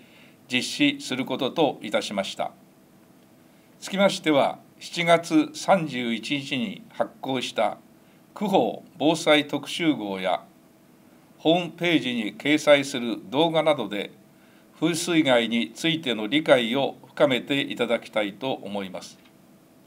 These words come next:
また、九月十二日には、防災行政無線や大田区防災アプリなどを使用して、情報伝達訓練を実施します。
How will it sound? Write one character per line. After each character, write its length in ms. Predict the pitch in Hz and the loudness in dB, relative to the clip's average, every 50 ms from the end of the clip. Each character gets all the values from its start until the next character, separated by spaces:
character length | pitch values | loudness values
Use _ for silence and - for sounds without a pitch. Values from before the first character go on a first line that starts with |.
| _ _ _ _ _ _ _ _ - - _ - _ _ | _ _ _ _ _ _ _ _ -20 -20 _ -20 _ _
ま 140 | - 135 139 | -2 0 6
た、 300 | - 160 156 143 - - - | 8 10 10 10 8 4 -2
九 140 | - 202 | -4 2
月 400 | 202 202 170 165 - 131 120 104 98 98 | 4 4 4 4 0 -4 -4 -6 -6 -8
十 260 | 95 123 147 175 185 | -2 0 0 0 0
二 200 | 175 175 180 170 | -2 -4 -6 -6
日 220 | 165 160 - 185 170 | -6 -6 -6 -4 -4
に 100 | 143 120 | -2 0
は、 260 | 123 113 90 - - - - - _ _ _ _ _ _ _ _ _ _ | 2 0 0 0 -6 -12 -20 -20 _ _ _ _ _ _ _ _ _ _
防 180 | - 131 156 165 | 0 2 2 2
災 300 | 160 170 165 160 160 147 | 4 6 6 6 6 6
行 200 | 143 156 160 165 | 4 2 2 2
政 300 | 160 - 160 160 151 147 | 0 0 0 2 2 0
無 100 | 160 160 | -2 -4
線 260 | 160 147 127 113 104 | -2 -2 -2 -2 -2
や 280 | 98 104 104 90 - - - - _ _ _ _ _ _ | 0 0 0 0 -2 -6 -14 -20 _ _ _ _ _ _
大 220 | - - 165 180 180 | -2 0 0 4 4
田 140 | 185 165 | 4 4
区 200 | 160 147 127 110 90 - | 4 2 -4 -6 -8 -6
防 220 | - 127 147 170 | -4 -2 -2 -2
災 340 | 165 - 170 160 151 - - | 0 2 2 2 2 2 0
ア 120 | - 175 175 | -2 -2 -2
プ 100 | - 165 | -2 -4
リ 140 | 139 123 | -4 -2
な 100 | 117 127 | 0 0
ど 160 | 120 117 107 104 | 0 -2 -2 -2
を 240 | 113 131 117 - - | -2 -2 -4 -4 -8
使 200 | - - - 120 | -12 -8 -6 -4
用 180 | 120 120 120 | -4 -4 -4
し 140 | 117 113 - | -6 -8 -8
て、 220 | - 107 107 - - - - _ _ _ - _ _ _ _ _ _ _ _ - - - _ _ - | -8 -8 -8 -8 -10 -16 -20 _ _ _ -20 _ _ _ _ _ _ _ _ -20 -20 -20 _ _ -4
情 260 | 104 135 156 175 170 | 2 4 4 4 4
報 400 | - 160 160 156 143 - - - - | 4 4 4 4 4 2 -2 -6 -4
伝 240 | 117 131 170 190 170 | 0 0 0 2 2
達 240 | 180 165 160 - - | 2 0 0 0 -6
訓 300 | - 175 165 151 143 131 | -6 -6 -4 -4 -2 -2
練 240 | 127 117 113 107 | -2 -2 -2 -2
を 240 | 113 135 135 - - - | -2 -2 -2 -2 -4 -8
実 140 | 107 107 | -10 -8
施 300 | 101 - - - 135 131 | -8 -8 -4 -2 -2 -2
し 140 | 123 - - | -2 -6 -4
ま 140 | 101 98 98 | -4 -4 -4
す。 220 | - - - - | -4 -8 -14 -20